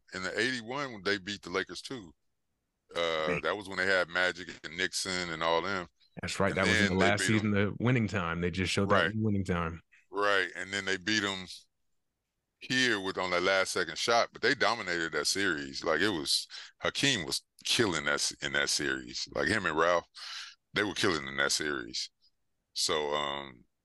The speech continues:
Speaker 2: So what are you
Speaker 1: that, that
Speaker 2: thinking, like, the end of that series, the, the, the Celtics series? Obviously, they came up short,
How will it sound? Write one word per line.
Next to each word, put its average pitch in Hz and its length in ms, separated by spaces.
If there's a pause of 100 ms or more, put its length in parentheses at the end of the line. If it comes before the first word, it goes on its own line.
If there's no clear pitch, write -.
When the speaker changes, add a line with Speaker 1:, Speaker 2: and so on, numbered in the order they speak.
(520)
Speaker 2:
So - 160
what 190 200
are 202 40
you 202 180
Speaker 1:
that, 185 180
that 160 100
Speaker 2:
thinking, 160 200
like, 107 320
the 104 200
end 170 180
of 165 40
that 147 220
series, 107 560
the, 92 380
the, 98 480 (760)
the 110 100
Celtics 117 480
series? 82 600 (640)
Obviously, 120 360
they 113 80
came 131 220
up 113 120
short, 113 460